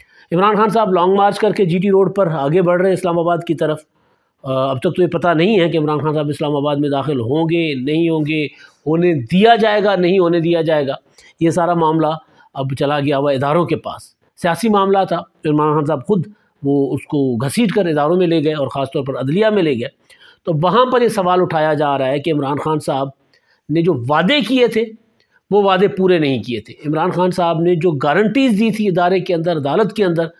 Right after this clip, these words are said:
वो गारंटीज इमरान खान साहब ने नहीं निभाई थी। लिहाजा अब अगर इमरान खान साहब इस्लामाबाद आएंगे, तो उनको ये जिम्मेदारी उठानी होगी कि जिन शराइत पर उनको इजाज़त दी जा रही है, उनको इजाज़त मिल रही है,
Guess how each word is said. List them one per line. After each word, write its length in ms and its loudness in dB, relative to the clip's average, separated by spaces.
वो 60 0
गारंटीज 440 0
इमरान 240 2
खान 180 -4
साहब 260 -2
ने 180 -4
नहीं 520 0
निभाई 340 0
थी। 220 -8
लिहाजा 320 2
अब 300 0
अगर 180 2
इमरान 260 2
खान 200 -2
साहब 200 -4
इस्लामाबाद 580 -2
आएंगे, 460 0
तो 60 0
उनको 240 2
ये 80 6
जिम्मेदारी 580 2
उठानी 440 0
होगी 400 0
कि 120 0
जिन 360 0
शराइत 520 0
पर 320 -6
उनको 340 -4
इजाज़त 380 0
दी 280 0
जा 200 2
रही 260 -4
है, 60 -10
उनको 280 -4
इजाज़त 400 -2
मिल 240 0
रही 260 2
है, 180 -2